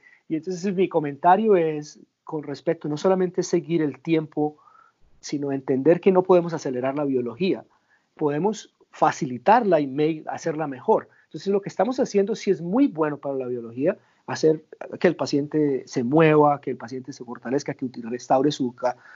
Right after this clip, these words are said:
su, su, eh, su resistencia cardiovascular,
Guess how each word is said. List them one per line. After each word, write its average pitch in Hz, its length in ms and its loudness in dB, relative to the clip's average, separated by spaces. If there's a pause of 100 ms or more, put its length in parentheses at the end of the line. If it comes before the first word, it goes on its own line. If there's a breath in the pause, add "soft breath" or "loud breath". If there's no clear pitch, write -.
su, 127 380 -2
su, 127 440 -2 (380)
eh, 117 260 -6 (760 loud breath)
su 127 560 0 (140)
resistencia 135 600 0
cardiovascular, 127 840 2